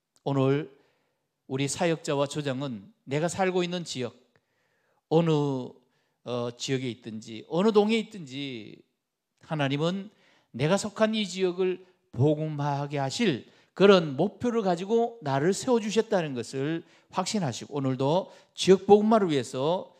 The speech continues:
전심 전력할 수 있기를 바랍니다. 그 다음에 교회를 향한 목표가 있어요. 교회. 하나님은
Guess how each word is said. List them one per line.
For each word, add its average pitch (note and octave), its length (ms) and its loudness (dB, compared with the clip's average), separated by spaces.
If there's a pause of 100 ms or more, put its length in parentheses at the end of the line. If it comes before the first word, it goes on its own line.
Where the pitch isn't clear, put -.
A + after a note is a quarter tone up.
(140)
전심 C3 600 -4 (320)
전력할 D3+ 480 0
수 B2 140 -12
있기를 A2 240 -12
바랍니다. G#2+ 360 -14 (880)
그 E3 100 -2
다음에 G3+ 560 6 (360)
교회를 A3+ 500 10
향한 G#3+ 600 4
목표가 C#3+ 400 -2
있어요. F2+ 260 -12 (300)
교회. B2 500 -4 (920)
하나님은 F3 600 6